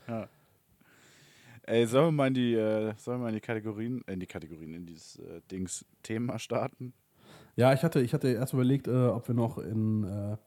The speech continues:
Speaker 2: nee, warte, oh, ähm,
Speaker 1: Was
Speaker 2: hier, äh, völlig vergessen, Grumpy Cat ist tot.
Speaker 1: Oh ja, stimmt.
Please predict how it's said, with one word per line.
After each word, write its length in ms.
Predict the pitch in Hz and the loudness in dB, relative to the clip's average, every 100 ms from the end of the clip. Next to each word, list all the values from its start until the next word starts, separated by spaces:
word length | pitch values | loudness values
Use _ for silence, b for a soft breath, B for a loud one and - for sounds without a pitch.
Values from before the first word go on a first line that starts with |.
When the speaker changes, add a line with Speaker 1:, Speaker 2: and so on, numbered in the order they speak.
| _ | _
Speaker 2:
nee, 220 | 170 220 | 10 10
warte, 320 | 208 233 170 175 | 10 8 6 8
oh, 240 | 156 101 - _ _ - | 8 8 0 _ _ 2
ähm, 300 | 120 113 110 | 6 6 6
Speaker 1:
Was 100 | 110 | 4
Speaker 2:
hier, 280 | 143 104 - | 4 2 -2
äh, 440 | 80 87 - - - B B B B B B B | -6 -8 -10 -14 -18 B B B B B B B
völlig 300 | - - 147 143 | -4 4 6 6
vergessen, 400 | 139 156 147 131 | 6 8 8 10
Grumpy 380 | 127 160 226 | 12 12 10
Cat 220 | 147 139 120 | 8 8 6
ist 180 | - | 2
tot. 260 | - 110 147 - - B B B B B B B - | 6 6 6 2 -10 B B B B B B B -4
Speaker 1:
Oh 40 | 113 | 0
ja, 200 | 123 95 | 2 0
stimmt. 420 | - 123 87 | -2 -2 -4